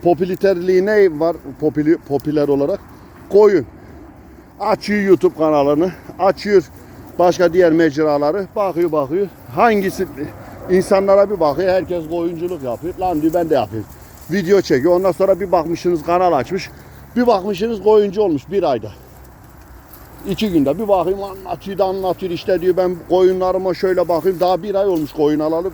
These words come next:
koyunlarım şöyle, koyunlarım böyle, ben koyunculuk yaptım mı şöyle. İşte zaten benim dedemin koyunu vardı. Kadının aksanı İstanbul, emin olun koyunculukla yakından uzaktan alakası yok. İşte ba-, ben küçükken babam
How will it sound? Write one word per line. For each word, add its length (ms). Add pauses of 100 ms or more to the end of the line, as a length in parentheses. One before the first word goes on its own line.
koyunlarım 560
şöyle, 420
koyunlarım 640
böyle, 400 (460)
ben 200
koyunculuk 540
yaptım 400
mı 120
şöyle. 360 (1200)
İşte 240
zaten 380
benim 240
dedemin 380
koyunu 420
vardı. 380 (1300)
Kadının 420
aksanı 460
İstanbul, 540
emin 280
olun 220
koyunculukla 580
yakından 400
uzaktan 340
alakası 520
yok. 140 (320)
İşte 200
ba-, 260
ben 160
küçükken 540
babam 280